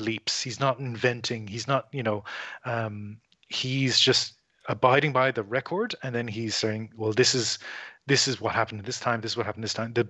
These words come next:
David Bowie book is really interesting 'cause he focuses on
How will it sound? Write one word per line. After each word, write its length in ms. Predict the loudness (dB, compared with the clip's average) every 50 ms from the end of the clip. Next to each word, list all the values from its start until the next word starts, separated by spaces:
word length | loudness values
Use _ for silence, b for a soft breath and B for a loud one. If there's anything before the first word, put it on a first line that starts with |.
| 0 _
David 360 | 6 6 6 6 4 2 2 4
Bowie 320 | 4 6 6 6 4 2
book 460 | -2 -4 -4 -4 -4 -6 -10 -14 -14 B B B B B B -6
is 160 | -4 0 4
really 240 | 6 6 6 6 4
interesting 320 | 2 0 -2 -2 -4 -4
'cause 160 | -4 -4 -6
he 100 | -6 -8
focuses 600 | -4 0 2 2 2 2 0 -2 -2 -2 -2 -2 -4
on 600 | -4 -4 -2 -2 -2 -2 -4 -4 -6 -8 -10 -12